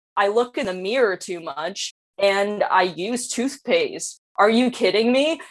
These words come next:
Is it a crime to be so good looking? Should you ever scorn the gifts of the gods, as Homer says?" And so he kind of starts out guns blazing,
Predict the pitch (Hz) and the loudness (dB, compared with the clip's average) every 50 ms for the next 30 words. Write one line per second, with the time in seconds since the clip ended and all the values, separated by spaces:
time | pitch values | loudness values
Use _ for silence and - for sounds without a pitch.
0 | - _ - - 247 214 247 226 208 190 - - 202 175 170 190 214 240 240 240 | -8 _ 0 0 2 2 2 2 0 -4 -4 -4 -2 -2 0 0 0 0 0 -2
1 | 233 233 180 196 196 - - 190 180 190 202 196 202 180 165 165 160 - _ 247 | -2 -6 -10 -10 -10 -8 -4 -2 -2 -2 0 -2 -4 -4 -6 -8 -8 -8 _ -6
2 | 254 262 254 240 247 - 208 180 185 214 214 208 175 - - 185 185 220 226 - | -4 -4 -4 -4 -2 -4 -4 -4 -4 -6 -6 -8 -8 -6 -6 -4 -2 -2 -4 -4
3 | - - - - 180 170 185 208 220 220 196 - 139 - 175 175 175 - - 220 | -6 -10 -6 -6 -4 -2 -2 -2 -2 -2 -4 -4 -2 0 0 2 2 0 -4 -6
4 | 185 170 185 156 139 175 147 147 151 156 185 202 208 226 202 208 226 - 196 202 | -2 -2 -6 -4 -2 0 0 2 2 2 4 4 2 2 2 0 0 0 0 -2
5 | 196 170 - 226 208 220 175 160 165 196 233 240 240 240 262 262 277 277 285 294 | -6 -6 -10 -10 -6 -4 -4 -4 0 2 2 2 2 2 0 2 2 2 0 -2
6 | 247 247 - _ _ _ _ _ - 208 208 190 - - 214 202 190 202 247 233 | -4 -8 -12 _ _ _ _ _ -4 -2 -2 0 2 4 6 6 4 2 0 -2
7 | 240 262 226 202 190 190 175 - - - 208 185 175 165 - 175 165 160 156 180 | 0 2 2 2 2 0 -2 -4 -2 0 2 2 2 0 0 0 0 0 0 -4
8 | 180 170 170 156 147 170 151 139 143 - - 156 151 151 160 | -4 -4 -6 -8 -6 -6 -4 -4 -6 -4 -4 -4 -4 -4 -10